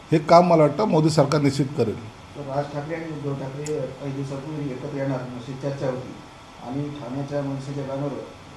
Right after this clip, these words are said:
Speaker 2: महाराष्ट्र दिनिका बाळासाहेब ठाकरेंचे फोटो लावण्यात आले मनसेकडून.
Speaker 1: मनसेकडून बाळासाहेबांना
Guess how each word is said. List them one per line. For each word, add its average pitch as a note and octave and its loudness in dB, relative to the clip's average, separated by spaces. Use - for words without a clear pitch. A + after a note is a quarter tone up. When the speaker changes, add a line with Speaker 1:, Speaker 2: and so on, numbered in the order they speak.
Speaker 2:
महाराष्ट्र C3 -6
दिनिका C#3 -6
बाळासाहेब C3+ -8
ठाकरेंचे C3+ -10
फोटो D3+ -8
लावण्यात C3 -6
आले - -18
मनसेकडून. - -8
Speaker 1:
मनसेकडून G#3 6
बाळासाहेबांना F#3 6